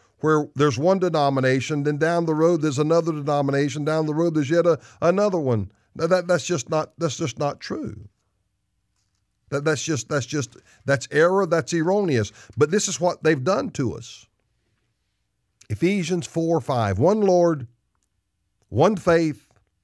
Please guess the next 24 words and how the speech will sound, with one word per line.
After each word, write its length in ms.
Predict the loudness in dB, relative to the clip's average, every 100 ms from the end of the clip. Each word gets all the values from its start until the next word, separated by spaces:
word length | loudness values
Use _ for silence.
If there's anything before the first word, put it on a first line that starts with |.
| _ _ -4
one 260 | 0 0
baptism. 760 | 0 0 -2 -2 -4 -4 -10 -16 -20 _ _ _ _ _ _ _ _ _
Now 60 | -4
that 160 | -2 0
really 220 | 0 2
messed 320 | 0 -2 -4
you 100 | -6
up 160 | -4 -4
right 180 | -6
there, 220 | -2 -4 -4 -10 _
especially 400 | 0 0 0 -2
the 80 | -2
baptism 600 | -2 -4 -6 -10 -12 -16
part. 320 | -16 -16 -20 _ _ _ _ _ _ _ _ _ _ _ _ _ _ _ _ _
Water 240 | -2 -2 0
baptism, 760 | 0 0 0 -2 -2 -8 -12 -20 _ _ _ _ _ _ _ _ -2
baptism 520 | -2 2 0 0 0
in 140 | 0
the 80 | 0
Holy 260 | -2 -2 0
Ghost. 480 | 0 -2 -6 -16 _ _ _ _
What, 180 | -6 -2
what's 160 | -2 -2
he, 140 | -4